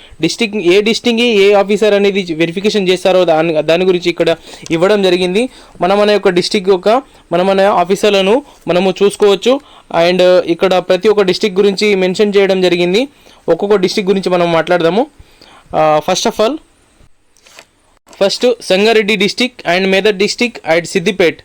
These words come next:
అనే ఇక్కడ ఆఫీసర్స్ పేరు ఇవ్వడం జరిగింది, హేనా? మీరు చూసుకోవచ్చు మన డిస్ట్రిక్ట్ని.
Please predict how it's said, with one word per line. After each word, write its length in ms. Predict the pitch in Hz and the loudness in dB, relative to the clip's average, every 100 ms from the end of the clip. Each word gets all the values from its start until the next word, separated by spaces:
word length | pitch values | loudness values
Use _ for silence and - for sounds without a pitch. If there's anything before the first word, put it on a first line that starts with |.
| - | -8
అనే 220 | 170 202 247 - - | -2 -2 -2 -10 -6
ఇక్కడ 260 | 170 196 185 | -4 0 2
ఆఫీసర్స్ 680 | 180 156 180 214 233 - 190 | 2 2 0 0 -2 -2 -2
పేరు 180 | 190 | 0
ఇవ్వడం 320 | 208 196 196 175 | 2 2 2 2
జరిగింది, 480 | 170 175 180 233 - _ _ - | 0 0 0 -2 -4 _ _ -4
హేనా? 200 | 190 262 _ - | -2 -2 _ -6
మీరు 260 | 160 156 185 | -4 0 0
చూసుకోవచ్చు 480 | 180 196 190 185 180 | 0 0 0 0 0
మన 160 | 160 | 0
డిస్ట్రిక్ట్ని. 540 | 156 156 185 175 214 | -2 -2 -4 -2 -4